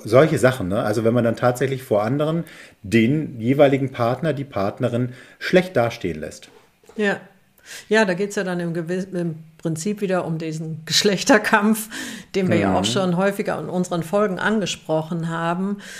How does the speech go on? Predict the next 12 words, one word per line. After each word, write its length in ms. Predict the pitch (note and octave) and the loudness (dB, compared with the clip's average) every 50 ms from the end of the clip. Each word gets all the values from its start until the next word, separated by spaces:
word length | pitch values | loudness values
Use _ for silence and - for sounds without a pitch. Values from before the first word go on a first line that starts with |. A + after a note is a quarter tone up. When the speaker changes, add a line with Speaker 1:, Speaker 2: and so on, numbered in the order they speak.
| - - - | -16 -16 -8
Speaker 2:
Aber, 340 | - F#3 F3+ F3 F3+ F#3 - | -2 -2 0 2 2 2 2
äh, 420 | F3+ F#3 F#3 F3+ F3+ F3+ F3+ - - - - - - - _ | 2 2 4 4 4 2 2 0 -2 -4 -8 -10 -12 -8 _
unabhängig 580 | - B3 B3 B3+ G#3+ G3 G3 G#3 G#3+ G#3+ G#3 G#3 | 2 4 4 6 4 4 2 2 2 2 0 0
vom 220 | - - G3 F#3 F#3 | -2 -2 0 0 0
Geschlecht 640 | F3+ F3+ - - G3+ G#3+ A#3+ C#4 C4+ - - - | -2 -2 -4 -4 -2 0 0 0 -2 -4 -10 -6
gilt's 280 | - G3 G3 G3 G3 - | -2 -2 -2 -2 -2 -2
einfach, 640 | - F3+ F#3 F3+ - G3+ G3 F#3+ F#3 F#3 F#3+ F#3+ - | -2 -2 -2 -4 -4 -2 -2 -2 -2 -4 -6 -10 -6
äh, 420 | - F#3 F#3 F3+ F3+ F3+ F3+ F3+ F3+ F3+ F3+ - - G3 | -4 -2 0 0 2 2 0 0 -2 -6 -10 -20 -18 -10
wirklich 680 | F3+ F3+ G3 G#3 G#3 - A3+ A#3 A3+ A#3 - - - - _ _ _ _ _ _ | -4 -2 -2 -2 -2 -2 -2 -2 -2 -4 -6 -10 -10 -12 _ _ _ _ _ _
andere, 880 | - F#3 G3 G#3+ A#3 A#3+ A#3+ A#3+ A3+ A3+ A#3 A#3 A#3 A#3+ A#3+ A#3+ - - - - _ _ _ | 0 2 2 4 2 2 2 2 2 2 2 2 4 2 2 0 -2 -6 -12 -20 _ _ _
äh, 160 | - F#3+ F#3+ | -4 -4 -4
gut 280 | F#3+ - A3 A#3+ C4 | -2 0 0 0 0